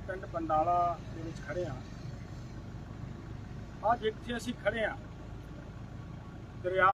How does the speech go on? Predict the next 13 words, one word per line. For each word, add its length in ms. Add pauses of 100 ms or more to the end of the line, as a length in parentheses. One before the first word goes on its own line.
(260)
ਬਿਲਕੁਲ 540 (100)
ਜ਼ੂਮ 300
ਕਰਕੇ, 300
ਨੇੜੋਂ 260
ਕਰਕੇ 300
ਦਿਖਾਉਣ 320
ਦੀ 180
ਕੋਸ਼ਿਸ਼ 340
ਕਰਿਓ 240 (220)
ਕਿ 100
ਬਚਾ 320
ਕੇ 180
ਵੀ 180